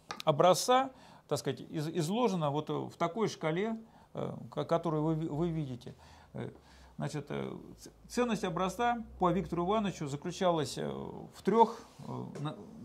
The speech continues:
базировалась на трёх китах. Э, с одной стороны, это эстетическая сторона, как он внешне привлекательно выглядит, значит,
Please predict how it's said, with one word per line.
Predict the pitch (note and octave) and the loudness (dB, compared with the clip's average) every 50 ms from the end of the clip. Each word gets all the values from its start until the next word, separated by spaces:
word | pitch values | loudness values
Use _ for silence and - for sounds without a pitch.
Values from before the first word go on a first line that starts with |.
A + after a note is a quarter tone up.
| G#2+ C#3 C3+ C3+ | -8 -4 2 4
базировалась | D#3+ F#3 F3 A3 A#3+ A3 G3 E3+ - | 6 6 6 6 6 4 4 4 4
на | - D#3+ | 2 0
трёх | - - G3 F#3+ - - | 0 2 2 2 2 0
китах. | F3 D3+ - B2 G#2+ - - - - - - - - - - - - - - - | -2 -2 -2 -2 -4 -4 -4 -12 -20 -20 -20 -20 -20 -20 -20 -20 -20 -20 -16 -12
Э, | - - - - - - - - - - - | -10 -10 -10 -10 -12 -16 -20 -20 -8 0 4
с | |
одной | F#3 F#3+ G#3 A3+ F#3+ - | 4 6 6 4 0 0
стороны, | - E3 D3+ D3 - B2+ | 0 0 -2 0 0 -2
это | B2+ B2+ D3 E3 | -6 -6 -6 -6
эстетическая | F3+ E3 - - A3 - G3+ E3+ - - - - G3 F#3 | -6 -6 -4 -4 -4 -2 -2 -4 -4 -6 -6 -4 -4 -4
сторона, | - - - F#3+ F#3+ F#3 F#3 F#3 F3+ | -4 0 2 2 4 4 2 0 0
как | F3+ F#3 F3 F3+ | 2 2 2 4
он | F#3 - E3 - - | 2 -2 -2 -4 -6
внешне | C#3 D3 F#3 G3 F#3 - - F3 D#3+ | -2 0 2 2 2 0 -2 -4 -6
привлекательно | - - E3 E3 E3 E3+ E3 - E3 D#3 D#3 D#3 D#3+ D#3 | -6 -2 -2 0 0 0 0 0 0 0 0 -2 -2 -2
выглядит, | D3 D#3 D3 C#3+ C#3+ C3+ C#3 C3+ - - - - - - - - - - | -2 -2 -2 -4 -4 -4 -6 -8 -10 -14 -20 -20 -20 -20 -20 -16 -10 -6
значит, | D3 D3 D#3 D#3 D3 - C#3 - - | -4 -2 0 0 -2 -2 -4 -8 -8